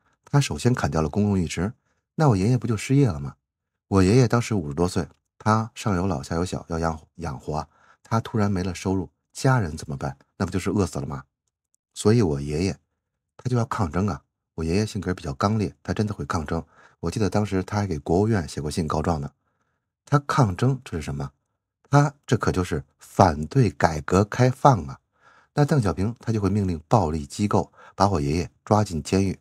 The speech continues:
这就是邓小平为什么要拿住军队、拿住《公检法》的原因，他也怕人民造反呐。同时呢，为了避免社会上出现更多我爷爷这样的人，造成群体事件，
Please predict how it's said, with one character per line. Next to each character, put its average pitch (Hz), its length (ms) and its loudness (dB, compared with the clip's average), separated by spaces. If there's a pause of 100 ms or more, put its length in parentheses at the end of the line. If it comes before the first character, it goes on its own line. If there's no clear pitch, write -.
(320)
这 85 100 0
就 80 80 0
是 73 140 -6 (120)
邓 82 160 2
小 73 140 -2
平 80 280 -4
为 101 200 2
什 80 100 -6
么 80 60 0
要 76 100 0
拿 73 200 0
住 78 120 -4
军 87 200 -2
队、 82 180 0 (220)
拿 80 160 2
住 85 120 0
《公 92 200 -2
检 87 120 2
法》 78 140 0
的 71 80 -4
原 73 160 -2
因， 82 100 -2 (240)
他 - 140 -2
也 80 140 -2
怕 - 160 -2
人 80 100 -4
民 101 100 -2
造 98 160 0
反 - 220 -8
呐。 - 160 -10 (1500)
同 113 180 0
时 92 140 0
呢， 101 160 0 (300)
为 95 100 4
了 90 80 2
避 104 140 0
免 71 160 -2
社 87 180 0
会 82 80 -4
上 73 180 -6 (220)
出 - 160 -2
现 95 140 2
更 90 180 -2
多 90 160 0
我 73 140 -2
爷 69 140 -6
爷 85 100 0
这 92 100 -4
样 85 80 0
的 78 80 -4
人， 76 240 -4 (340)
造 - 140 -2
成 90 160 -2
群 90 180 -2
体 82 140 -6
事 80 220 -4
件， 107 240 -2